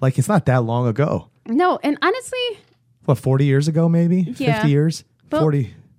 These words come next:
Speaker 2: something like that. But,
Speaker 1: Yeah.
Speaker 2: like, my dad's an old school Italian dude. Like, he grew
Speaker 1: Okay.
Speaker 2: up throughout the eighties. So, like, for me, seeing stuff like that, it's just like, "Oh, okay, that's my house."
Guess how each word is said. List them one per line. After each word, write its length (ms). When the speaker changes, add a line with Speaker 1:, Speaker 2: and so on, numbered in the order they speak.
Speaker 2:
something 320
like 160
that. 380
But, 100
Speaker 1:
Yeah. 40
Speaker 2:
like, 300
my 160
dad's 240
an 100
old 140
school 240
Italian 400
dude. 260
Like, 200
he 200
grew 200
Speaker 1:
Okay. 120
Speaker 2:
up 40
throughout 180
the 80
eighties. 140
So, 200
like, 220
for 260
me, 300
seeing 340
stuff 240
like 200
that, 180
it's 160
just 180
like, 140
"Oh, 240
okay, 340
that's 220
my 120
house." 340